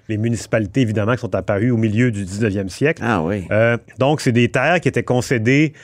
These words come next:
Speaker 1: euh, c'était généralement des rectangles, qui étaient concédés à des notables au départ en Nouvelle-France. Et on, et les, les, les seigneurs étaient tenus de peupler leurs seigneuries.
Speaker 2: Hmm.
Speaker 1: Euh, donc, ils, eux-mêmes, ils subdivisaient leurs seigneuries en censives. Donc, il y avait également des formes allongées,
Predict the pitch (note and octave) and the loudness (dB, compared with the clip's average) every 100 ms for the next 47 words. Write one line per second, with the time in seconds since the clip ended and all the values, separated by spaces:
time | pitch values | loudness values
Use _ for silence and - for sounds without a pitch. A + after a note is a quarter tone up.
0 | - - G#2 G#2 G2+ - - A#2 B2 B2+ | -20 -6 0 0 -2 -10 -6 -2 0 0
1 | B2+ D3+ B2 B2 - B2+ D#3 F#3+ E3 - | 2 2 2 -2 -4 -2 -2 -2 -4 -6
2 | - _ A2 A#2+ C#3 C#3 C#3 A#2+ D3 A#2+ | -20 _ -4 0 0 0 0 2 2 4
3 | A#2 A#2 - B2+ B2 A2 G#2+ B2 C3 A2+ | 2 2 0 0 2 2 2 2 2 2
4 | A2 G2+ G2 A2 C#3 F3 B2 C#3+ D3+ B2 | 2 0 0 0 2 2 2 4 4 2
5 | - - B2 A2+ A2 A2+ A2 G#2+ G#2 G2 | -4 -2 2 4 4 4 4 2 0 -2
6 | G2 G2 F2+ C3 A#2+ B2 D#3+ B2 A#2 C3 | -6 -6 -2 0 2 2 2 2 0 2
7 | B2 D3 D3 A#2 C#3 - - - D#3 - | 4 4 2 2 2 -2 -16 -2 0 2
8 | C#3+ E3 C3 - C3 A2+ G#2 G2+ D#3+ G#3 | 4 6 4 2 0 2 2 0 -2 -6
9 | - A#2 A2 G2+ G#2+ C3 D3 B2+ B2+ C3+ | -8 -4 -4 0 0 2 2 2 2 4
10 | D3 F3 A#2 - D#3+ C3+ C#3+ C3+ C3+ D#3 | 4 4 0 -2 -2 0 2 2 4 4
11 | C3+ - B2 A#2+ B2+ D3 A2 G#2 B2 G#2+ | 2 2 2 2 4 2 2 0 0 -2
12 | - C3+ F#3+ F3 A#2+ C3+ B2 G#2+ A2+ A2+ | 0 0 0 0 0 0 0 0 0 0
13 | B2+ B2 B2 C#3+ A#2 - C#3 A#2+ A#2 G#2+ | 0 2 2 2 2 2 0 2 2 0
14 | G2 B2 F3+ | 0 0 -2